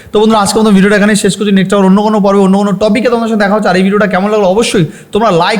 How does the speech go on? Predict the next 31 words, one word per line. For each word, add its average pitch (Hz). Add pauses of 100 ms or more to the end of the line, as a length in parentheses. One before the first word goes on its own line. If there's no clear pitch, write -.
কমেন্ট 214
করে 214
কিন্তু 208
ভিডিওর 175
পাশেই 202
থাকো। 214
আর 180
আমার 196
ভিডিওতে 190
খুব 202
তাড়াতাড়ি 208 (320)
ফর্টি 208
থাউজেন্ড 202
সাবস্ক্রাইব 208
কমপ্লিট 196
হবে। 170 (260)
তোমরা 214
যদি 226
সাবস্ক্রাইব 208
না 220
করো 214
তাহলে 208
কী 214
করে 247
হবে? 220 (240)
তাই 202
বলছি 214
তোমরা 202
প্লিজ 254
চ্যানেলটাকে 214
সাবস্ক্রাইব 214